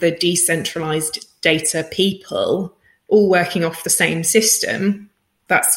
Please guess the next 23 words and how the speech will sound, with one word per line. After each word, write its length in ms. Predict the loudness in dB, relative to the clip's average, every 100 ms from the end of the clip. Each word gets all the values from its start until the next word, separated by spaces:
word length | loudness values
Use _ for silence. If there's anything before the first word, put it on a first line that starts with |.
| 0
showing 480 | 2 2 2 2 -2
to 140 | -2
be 640 | 2 2 2 -2 -6 _ -4
really 280 | 0 2 0
effective 680 | -2 -4 -4 0 2 2
and, 240 | -2 -6 -10 -18 -20 -20 _
um, 320 | 0 0 0 -2
is 180 | 0
a 200 | 2 2 0
core 280 | -4 -4 -4
part 300 | -4 -4 -2
of 60 | -2
our 180 | -2
strategy 580 | -2 -4 -6 -6 -2 0
over 160 | 0 -2
the 60 |
next 320 | -6 -4 -4 -2
two 100 | -2
years 360 | 0 0 -2
for 80 | -4
the 80 | -6
rest 400 | -4 -4 -2
of, 120 | -2